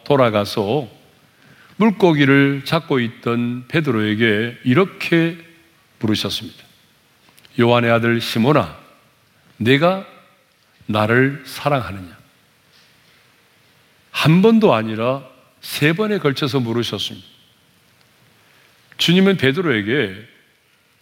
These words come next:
"베드로야, 너 건강하느냐? 너 믿음이 그 정도밖에 되지 않느냐? 아니면 네가 뭐 업으로서의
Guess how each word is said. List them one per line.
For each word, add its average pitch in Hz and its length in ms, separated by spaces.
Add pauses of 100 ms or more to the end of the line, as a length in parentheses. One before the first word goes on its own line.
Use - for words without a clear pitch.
(520)
"베드로야, 160 380
너 143 140
건강하느냐? 147 800 (1700)
너 165 140
믿음이 196 640 (220)
그 240 100
정도밖에 151 480
되지 165 240
않느냐? 104 480 (1500)
아니면 180 440
네가 170 240
뭐 165 460
업으로서의 170 800